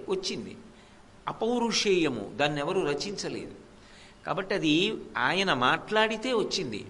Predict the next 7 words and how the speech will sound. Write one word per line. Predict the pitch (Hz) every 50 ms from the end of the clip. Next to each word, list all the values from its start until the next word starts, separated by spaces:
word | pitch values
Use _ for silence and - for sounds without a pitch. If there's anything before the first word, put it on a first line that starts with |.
| - -
అంటే | 131 160 170 196 190 170 143 165 - - -
అసలు | 151 - 208 202 185
ఈ | 190 185 185 175
సృష్టిలో | 156 - - - 127 143 - - - - 262 254 269 254
ప్రమాణం | 262 262 - 156 151 160 185 202 226 240 240 233 208
ఏది? | 196 196 196 190
శబ్దము. | - - 165 156 147 - - 185 151 110